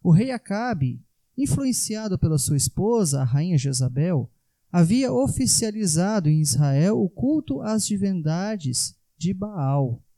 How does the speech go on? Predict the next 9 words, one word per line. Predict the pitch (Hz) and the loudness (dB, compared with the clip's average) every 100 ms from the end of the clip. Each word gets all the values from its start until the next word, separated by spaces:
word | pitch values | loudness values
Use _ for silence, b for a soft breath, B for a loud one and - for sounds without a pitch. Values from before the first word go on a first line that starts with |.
| _ _ _ - | _ _ _ 2
erguendo | 165 151 240 269 | 4 4 4 0
inclusive | 277 254 247 156 208 302 302 294 | -2 0 0 2 2 2 2 0
um | 269 | 0
santuário | 311 - 254 262 240 196 220 214 | 2 0 0 -2 -2 0 0 4
real | 151 175 180 175 196 | 6 4 2 0 0
para | - 170 160 | 0 0 2
ele | 147 175 175 160 | 2 0 0 0
em | 165 | 0
Samaria, | - - 151 156 147 135 175 147 131 | 0 -2 0 0 0 0 2 2 0